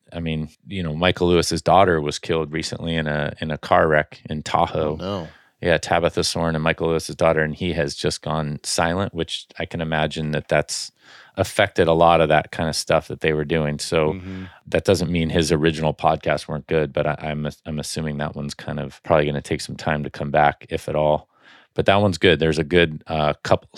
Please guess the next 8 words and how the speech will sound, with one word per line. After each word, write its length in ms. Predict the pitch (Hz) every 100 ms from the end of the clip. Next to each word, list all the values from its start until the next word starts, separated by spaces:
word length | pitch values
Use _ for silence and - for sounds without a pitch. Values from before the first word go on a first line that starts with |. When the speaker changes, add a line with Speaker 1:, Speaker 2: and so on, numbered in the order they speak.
| -
Speaker 1:
couple 320 | - 107 87 85
of 80 |
seasons 460 | - 90 80 80 78
of 100 | 76
Against 360 | 76 82 80 -
the 60 |
Rules. 380 | 76 78 78 - -
Speaker 2:
Yeah. 260 | 104 90